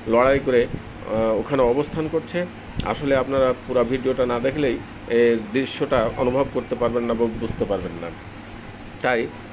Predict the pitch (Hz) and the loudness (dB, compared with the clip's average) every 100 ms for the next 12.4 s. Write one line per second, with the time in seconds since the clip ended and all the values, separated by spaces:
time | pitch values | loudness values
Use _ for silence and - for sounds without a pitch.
0 | - 101 131 139 151 151 127 151 - - | -6 -2 2 2 2 2 0 -2 -8 -14
1 | - 113 117 143 143 156 147 156 156 170 | -4 0 0 0 0 -2 0 -2 0 0
2 | 135 113 113 123 120 117 - - - 107 | 2 2 2 2 2 2 -2 -10 -4 0
3 | 110 107 107 104 - 120 135 131 117 135 | 2 4 4 2 2 2 2 0 -2 -2
4 | 147 156 127 135 - - - - 131 139 | -2 0 -2 -4 -8 -14 -12 -4 2 4
5 | 147 131 123 120 131 131 123 123 120 135 | 4 2 4 4 2 2 0 0 0 0
6 | 139 147 127 - - - 110 110 110 110 | 0 2 2 0 -10 -10 -2 2 2 2
7 | 143 147 156 147 113 110 131 120 143 - | -2 0 0 0 0 0 2 2 0 -4
8 | - - 104 117 117 135 - - - 117 | -12 -10 -2 0 2 0 -4 -14 -10 0
9 | 117 117 117 - 131 147 139 147 117 123 | 2 2 0 2 4 4 4 2 2 2
10 | 147 101 - - - - - - - 98 | 2 0 -6 -12 -12 -12 -14 -14 -4 2
11 | 117 131 139 - - - 107 104 123 151 | 4 4 2 -2 -8 -12 -6 -4 -2 -2
12 | 139 135 127 113 | 2 4 6 4